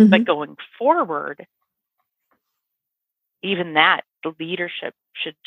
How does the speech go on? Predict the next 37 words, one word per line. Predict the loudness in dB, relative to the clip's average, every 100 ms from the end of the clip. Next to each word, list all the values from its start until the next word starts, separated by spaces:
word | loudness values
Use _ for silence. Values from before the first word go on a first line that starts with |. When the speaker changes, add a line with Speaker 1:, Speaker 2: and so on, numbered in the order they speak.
| -20 _
Speaker 2:
step | -2 -2
in | 0 2 0 -2 -4
and | -6 -8 -4
start | -2 -2
doing | -6 -10 0
that | 0 0
on | -4
a | -10
more | -6 -6
consistent | -6 -18 -8 -6 -4 -2 -4 -2 -4
basis. | -4 -4 -16 -20 -12
So | 2
Speaker 1:
Right. | 4 4 0 -14 _ _ -8
Speaker 2:
we | -8
encourage | -8 -4 -2 -2 -2 -6
leadership | -6 -6 -4 -6 -6 -10
to | -8 -10 -14 _ _
participate | -6 0 2 4 2 0 -6 -6
with | -4
us | -4 -6
in | -12
the | 4
Speaker 1:
Mm-hmm. | 6 6
Speaker 2:
culture | 4 0
assessments | -6 -6 -6 -12 -14 _
so | -4 -2
they | 0
get | 0 0
the |
visibility | -4 -4 -4 -6 -4 -4 -4 -4 -6
and | -8
they | 2
also | 4
Speaker 1:
Mm-hmm. | 6
Speaker 2:
learn | 4 0 -14 -20 _ _ _ -2
how | 0
to, | 0